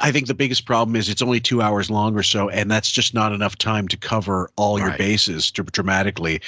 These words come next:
Speaker 1: They really should have made this a, a T V series or something like that if they really wanted to give it full weight. But that documentary, I'll, I'll, I'll send you the link. It's, it's easy enough to find, but, uh,
Speaker 2: Well,
Speaker 1: they got a
Speaker 2: are
Speaker 1: lot
Speaker 2: you
Speaker 1: of inter-,
Speaker 2: talking
Speaker 1: they got a lot of interview footage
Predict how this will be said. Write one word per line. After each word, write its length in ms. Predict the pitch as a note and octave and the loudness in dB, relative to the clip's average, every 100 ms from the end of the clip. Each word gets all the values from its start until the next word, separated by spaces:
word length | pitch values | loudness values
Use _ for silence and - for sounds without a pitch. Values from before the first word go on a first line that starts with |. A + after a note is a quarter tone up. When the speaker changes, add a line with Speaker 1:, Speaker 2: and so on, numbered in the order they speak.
| - G#2+ | -10 -2
Speaker 1:
They 120 | A2+ | 0
really 220 | A#2 B2 | 2 2
should 200 | - A#2+ | 2 2
have 80 | G#2+ | 0
made 220 | G#2+ G#2+ | 0 0
this 180 | F#2 F#2+ | 0 0
a, 240 | G2+ F2 E2 | 0 -2 -6
a 240 | F2+ E2+ E2+ | -6 -6 -4
T 220 | - A2+ | 0 0
V 160 | F#2+ G#2+ | 2 2
series 440 | - G2 E2 D#2+ | 2 2 0 0
or 40 | D#2+ | 0
something 340 | - E2+ E2 | -2 -2 -6
like 240 | D2 D2 | -6 -6
that 240 | - D2+ D2+ | -4 -2 -2
if 120 | E2 | -2
they 100 | F#2+ | -2
really 240 | E2+ F#2+ F2+ | 0 0 0
wanted 360 | F2 E2+ D#2+ | 0 -2 -2
to 220 | - F2 D#2 - - - | -2 -2 -4 -10 -12 -4
give 160 | G#2+ | -2
it 100 | G2 | 0
full 300 | F2 A2+ G2 | -2 0 2
weight. 280 | F2 G2+ E2+ - | 2 2 0 -2
But 100 | A2 | 0
that 160 | A#2+ | 0
documentary, 600 | - B2 A#2+ A2+ G#2+ G2+ | 0 0 0 0 0 0
I'll, 120 | F#2+ G2 | 0 2
I'll, 240 | G#2 G2+ | 0 2
I'll 80 | G#2 | 0
send 200 | - C#3 | 0 0
you 80 | B2+ | 0
the 100 | G2+ | 0
link. 300 | G2 G2 E2 | -2 -2 -4
It's, 180 | F#2 - | -4 -4
it's 180 | G#2+ - | -2 0
easy 240 | B2 A2+ | 2 2
enough 180 | G#2 F2 | 0 -2
to 80 | F#2+ | -6
find, 380 | - F#2 E2+ | -2 -2 -2
but, 240 | D#2 - - | -4 -6 -4
uh, 180 | F#2+ - | -2 2
Speaker 2:
Well, 160 | D3+ D3 | 2 2
Speaker 1:
they 80 | - | -2
got 120 | A2 A2+ | 0 2
a 20 | |
Speaker 2:
are 40 | A#2 | 2
Speaker 1:
lot 100 | A#2 | 2
Speaker 2:
you 40 | |
Speaker 1:
of 80 | G#2 | 2
inter-, 100 | A#2 | 2
Speaker 2:
talking 300 | G#3 A#2 - | 2 2 -2
Speaker 1:
they 80 | C3+ | 0
got 120 | C#3 | 2
a 40 | C3 | 4
lot 120 | B2 | 2
of 120 | A2+ | 0
interview 420 | C3 A#2+ A2+ G#2 | -4 -4 -4 -4
footage 560 | F#2+ G#2+ F2+ D#2+ - | -4 -6 -6 -6 -8